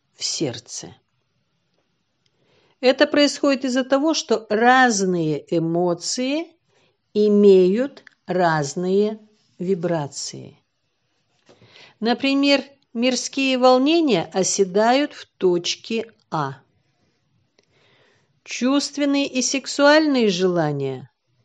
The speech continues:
оседают в точке Б, а чувство вины в точке Д. Когда мы волнуемся о наших мирских проблемах и размышляем о них,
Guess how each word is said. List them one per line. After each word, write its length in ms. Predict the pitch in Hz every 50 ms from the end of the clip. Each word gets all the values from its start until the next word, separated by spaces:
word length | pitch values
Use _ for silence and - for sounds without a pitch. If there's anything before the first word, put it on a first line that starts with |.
| _ _
оседают 800 | - 160 147 - - 180 160 156 151 165 180 196 214 240 269 254
в 80 | - -
точке 560 | _ - 214 202 190 190 - - - - 233
Б, 380 | 214 202 165 151 135 120 117 120 _ _ _ _ _ _ _ _ _ _ _ _ _ _ _ _ _ _ _ _ _ _ _ _ _ _ _ _ _
а 160 | - 175 165 160
чувство 600 | 160 - - 247 262 262 254 - - - 196 190
вины 540 | 185 185 185 190 196 208 247 302 330 330 - _ _ _ _ _ _ _ _ _ _ _ _ _ _ _
в 140 | _ - _
точке 800 | _ _ - 185 180 175 - - - - - - 240 240 262 262 - _ _ _ _ _ _ _ _ _ _
Д. 400 | - 156 139 135 147 135 110 107 - _ _ _ _ - _ _ - _ _ - - _ _ _ _ _ _ _ _ _ _ _ _ _ _ _ _ _ _ _ _ _ _ _ _ _ _ _ _ _ _ _ _ _ _ _ _ _ _ _ _ _ _ _ - _ _ _ _ _ _ _ _ _ _ _ _ _ _ _ _ _ _ _ _ _ _ _ _ _ _ _ _ _ _ _ _ _ -
Когда 340 | - 247 240 240 254 302 311
мы 160 | 311 302 285
волнуемся 640 | 277 277 285 285 302 320 311 302 269 - - 254 247
о 60 | 240
наших 400 | 254 262 254 247 247 240 - -
мирских 440 | 226 220 - - - 226 202 - -
проблемах 760 | 196 196 190 180 190 202 233 262 269 247 202 170 156 - 175
и 60 | 175
размышляем 760 | 170 175 160 165 180 185 - - - 190 190 190 180 180 180 - -
о 140 | 196 190 190
них, 260 | 208 240 294 320